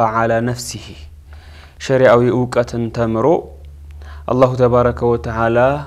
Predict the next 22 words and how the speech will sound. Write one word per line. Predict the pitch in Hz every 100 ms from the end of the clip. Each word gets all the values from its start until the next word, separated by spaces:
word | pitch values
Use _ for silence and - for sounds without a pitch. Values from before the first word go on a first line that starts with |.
| - -
መማሩ | - 127 127 120 120 120
ግዴታ | 131 123 127 123
ያደረገውን | 113 113 117 117 120 120
ነገር | 120 113 120 -
ተምሮ | 139 123 117 139 220 - - - - - -
በራሱ | 127 135 143 143 - 131
ላይ | 120 113
ያንን | 117 113 113 113 - -
በተግባር | 120 135 131 135
የፈጸመ | 127 123 113 - 113 120
ሰው | 185 233 - - - - -
ይህ | 135
እድለኛ | 139 127 139 135 131 123
ነው | 120
የሚሆነው። | 120 135 185 214
وعلم | 170 135 139 135 135 131 123
والديه، | 120 117 117 117 127 123 120 117 - - - - -
ወላጆችን | 117 123 120 123 123 123
የሚያስተማረ፣ | 120 120 120 - 120 117 117 117 117
وزوجته، | 117 117 120 117 123 123 123 120 127 - - - - - - - -
ሚስቱን | 139 - 151 139
የሚያስተማረ፣ | 131 143 135 - 127 120 131